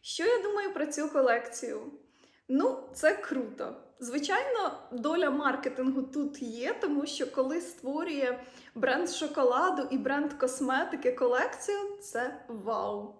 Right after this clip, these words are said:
чесно. Продукти класні, текстури класні, наносяться круто, розтушовуються. Ось ці кольори, нуль перший бронзер і нуль перший, нуль перший, так, рум'яна.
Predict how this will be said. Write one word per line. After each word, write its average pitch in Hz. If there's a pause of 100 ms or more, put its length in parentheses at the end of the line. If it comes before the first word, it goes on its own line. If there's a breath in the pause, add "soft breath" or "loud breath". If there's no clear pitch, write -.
(220)
чесно. 226 (180)
Продукти 339 (140)
класні, 302 (120)
текстури - (120)
класні, 254
наносяться 269 (100)
круто, 302
розтушовуються. 294 (340 loud breath)
Ось 285
ці 339
кольори, 277
нуль 262
перший 269
бронзер 247 (140)
і 240
нуль 240
перший, 233 (840 loud breath)
нуль 254 (100)
перший, 339
так, -
рум'яна. 302